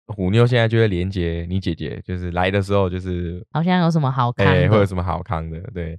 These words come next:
Speaker 2: 嗯。
Speaker 1: 啊，如果是我妈来的时候，就会连结到肉泥之，之类的。
Speaker 2: 对。
Speaker 1: 嗯，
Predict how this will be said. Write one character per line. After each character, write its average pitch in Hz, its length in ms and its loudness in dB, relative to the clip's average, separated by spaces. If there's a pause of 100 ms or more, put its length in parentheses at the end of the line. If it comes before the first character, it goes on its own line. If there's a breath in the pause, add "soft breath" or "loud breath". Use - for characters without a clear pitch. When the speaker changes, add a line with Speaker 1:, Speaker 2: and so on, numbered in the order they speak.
Speaker 2:
嗯。 165 200 -2
Speaker 1:
啊， 123 80 2
如 131 120 4
果 107 100 4
是 127 120 -2
我 90 220 2
妈 113 220 4
来 92 160 2
的 90 100 -2
时 90 80 -6
候， 95 100 2
就 95 80 -2
会 98 120 2
连 85 180 -6
结 87 200 -8
到 90 300 -2 (100)
肉 98 240 2
泥 - 280 -18
之， 85 100 -12 (120)
之 90 160 -8
类 82 180 -6
的。 - 160 -12 (120)
Speaker 2:
对。 151 320 2
Speaker 1:
嗯， 92 120 -6